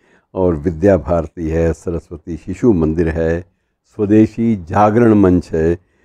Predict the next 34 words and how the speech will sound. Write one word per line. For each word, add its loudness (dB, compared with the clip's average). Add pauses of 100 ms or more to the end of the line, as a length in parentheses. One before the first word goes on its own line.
(260)
और 2
मुस्लिम 4
राष्ट्रीय 0
मंच 0
भी -6
है, 0 (520)
सिख -4
राष्ट्रीय 2
मंच 2
भी -2
है 2 (380)
और -2
इस -6
प्रकार -2
बजरंग 2
दल 0
है, -2
लघु 2
उद्योग, 0
स्मॉल 0
जो 0
इंडस्ट्रीज़ -2
हैं, 2
स्मॉल -2
स्केल -6
की, -12 (520)
उनके -2
संगठन -6
के -6
रूप -2
में -2
लघु 0
उद्योग 0 (300)
भारती, -2